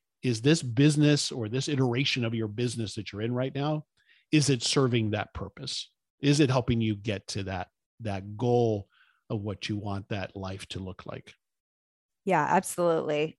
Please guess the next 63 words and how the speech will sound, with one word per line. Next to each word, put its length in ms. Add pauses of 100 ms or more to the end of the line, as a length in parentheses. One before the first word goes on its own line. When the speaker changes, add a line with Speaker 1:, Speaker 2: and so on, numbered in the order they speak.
Speaker 2:
And 400
I 80
think 420
that 260
if 200
you 160
download 360
the 80
Boundaries 400
Guide, 300
it'll 160
start 280
to 100
get 160
you 160
thinking 420
through 260
a 60
lot 140
of 80
that 240
when 160
you 80
make 240
your 100
everyday 300
decisions, 640
'cause 160
it's 100
hard 260
in 60
the 80
moment. 460 (560)
Um, 140
we're 80
so 180
trained 320
to 80
just 200
say 120
yes 300
to 80
things. 540
Um, 440 (420)
and 140
even 160
if 100
you 140 (120)
are 120
trained 260
to 60
say 160
no 180
to 80
things, 300
like, 160
you 80
just 180
wanna 160
get 160
clear 220
on 160
why. 380